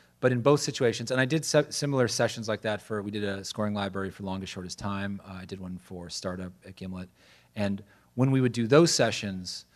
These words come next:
I, we would come in, we actually did a lot of pre-prep work, and we sort of knew, hey, we need to have six pieces that are, like, in this mode,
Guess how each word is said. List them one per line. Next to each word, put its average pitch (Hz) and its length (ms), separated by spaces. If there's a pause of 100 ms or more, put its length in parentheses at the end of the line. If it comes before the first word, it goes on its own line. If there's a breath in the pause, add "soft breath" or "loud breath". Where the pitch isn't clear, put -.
(240 soft breath)
I, 110 120
we 120 220
would 113 140
come 147 200
in, 110 380
we 117 120
actually 113 220
did 110 100
a 101 40
lot 104 380
of 98 200
pre-prep 104 480
work, 87 300
and 98 120
we 98 100
sort 98 200
of 90 100
knew, 98 220
hey, 104 240
we 104 180
need 107 180
to 98 60
have 90 520 (800 soft breath)
six - 380
pieces 127 480
that 113 120
are, 107 100
like, 101 260
in 110 180
this 107 300
mode, 95 480